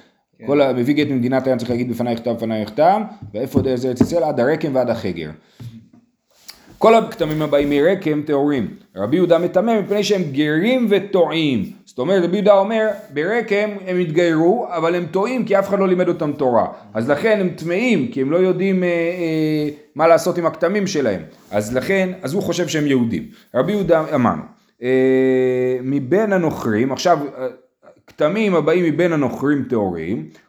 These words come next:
Speaker 2: מבין ישראל ומבין הכותים, רבי מאיר מטמא וחכמים מטהרים, שלא נחשדו על כתמיהם. כן? אז, אז, אה, אז כתמים של גויים טהורים,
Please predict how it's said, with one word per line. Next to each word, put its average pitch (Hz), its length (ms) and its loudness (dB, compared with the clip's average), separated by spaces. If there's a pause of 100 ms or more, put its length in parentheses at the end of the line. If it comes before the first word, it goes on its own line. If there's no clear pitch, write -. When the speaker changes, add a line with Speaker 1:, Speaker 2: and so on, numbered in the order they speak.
Speaker 2:
מבין 113 280 2
ישראל 185 320 0
ומבין 147 260 0
הכותים, 214 600 -2 (260)
רבי 90 200 -6
מאיר 180 300 2
מטמא 185 540 -2 (260)
וחכמים 135 580 -2
מטהרים, 120 680 0 (200)
שלא 160 400 -2
נחשדו 220 800 -2 (240)
על 165 200 2
כתמיהם. 143 560 0 (560)
כן? 151 220 0 (280)
אז, 113 320 2
אז, 110 380 -2
אה, 117 580 2
אז 107 240 -6 (380)
כתמים 202 440 0
של 190 220 2
גויים 190 500 2
טהורים, 170 560 0